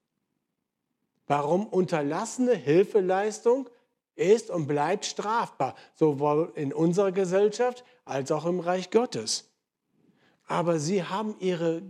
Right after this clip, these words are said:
Gründe dafür. Und die finden wir in diesen drei Begriffen wieder. Nationalität, Religion, Ethik.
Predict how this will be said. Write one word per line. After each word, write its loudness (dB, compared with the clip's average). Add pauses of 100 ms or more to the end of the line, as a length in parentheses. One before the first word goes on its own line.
(120)
Gründe 2
dafür. -10 (1600)
Und 0
die 4
finden 2
wir 2
in -2
diesen -4
drei -4
Begriffen -4
wieder. -12 (1200)
Nationalität, -2 (600)
Religion, 2 (320)
Ethik. -6